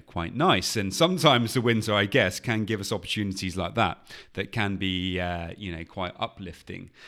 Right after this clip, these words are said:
But unfortunately, most of the time, it's not a winter wonderland. It is just a bit grey and it can be quite miserable. So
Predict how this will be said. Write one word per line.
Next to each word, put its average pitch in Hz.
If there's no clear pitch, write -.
But 113
unfortunately, 135
most 139
of 113
the 104
time, 92
it's 143
not 135
a 120
winter 107
wonderland. 95
It 110
is 131
just -
a 110
bit -
grey 92
and 98
it 104
can 107
be 98
quite 92
miserable. 98
So 123